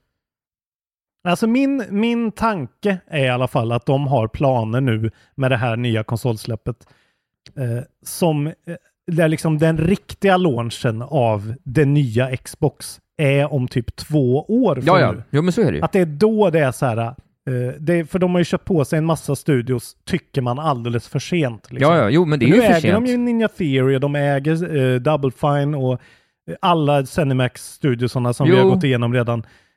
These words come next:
Speaker 1: Eh, men det är ju, de borde ju ha gjort det movet för typ fyra
Speaker 2: Jo, men
Speaker 1: år sedan.
Speaker 2: alla deras nya studios,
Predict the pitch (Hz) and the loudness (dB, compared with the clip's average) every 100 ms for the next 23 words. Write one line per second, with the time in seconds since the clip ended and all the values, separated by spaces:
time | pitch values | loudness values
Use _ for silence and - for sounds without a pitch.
0 | _ 139 123 117 120 _ - 160 151 147 | _ -6 -4 -4 -8 _ -2 0 0 -6
1 | - 156 180 147 131 135 135 156 160 156 | -8 0 2 2 2 0 0 0 2 2
2 | 151 147 156 156 _ - 165 - _ - | 4 2 0 -6 _ -4 -2 -2 _ -10
3 | 165 147 143 143 131 113 131 - - - | -2 0 2 0 -2 -2 -4 -6 -10 -6
4 | - 131 113 - - - 196 151 160 139 | -2 -2 -4 -6 -14 -4 2 4 6 4
5 | 151 226 160 175 170 185 185 139 139 120 | 4 2 4 4 2 2 0 2 0 0
6 | - 147 135 110 110 - - | 0 0 0 0 -2 -4 -14